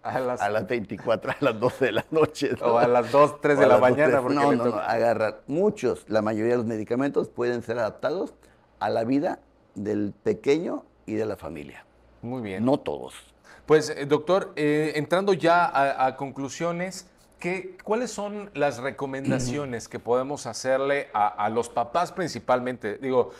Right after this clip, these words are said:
Speaker 1: obviamente es, es pediatra, sí atiende a los niños, pero ya lo mencionaba desde el principio del programa,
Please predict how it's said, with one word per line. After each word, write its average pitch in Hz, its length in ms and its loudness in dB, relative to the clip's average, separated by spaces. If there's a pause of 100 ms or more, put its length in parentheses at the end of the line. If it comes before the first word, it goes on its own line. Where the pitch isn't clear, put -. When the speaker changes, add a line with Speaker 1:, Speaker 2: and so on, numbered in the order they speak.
(220)
Speaker 1:
obviamente 185 600 -4
es, 151 160 -4
es 147 360 -6
pediatra, 143 640 0
sí 139 240 -4
atiende 131 540 -2
a 135 40 2
los 110 200 -2
niños, 123 280 -8
pero 123 220 -6
ya 127 160 -2
lo 160 80 -4
mencionaba 127 540 -4
desde 101 180 -4
el 95 60 -10
principio 113 400 -10
del 110 160 -4
programa, 107 580 -4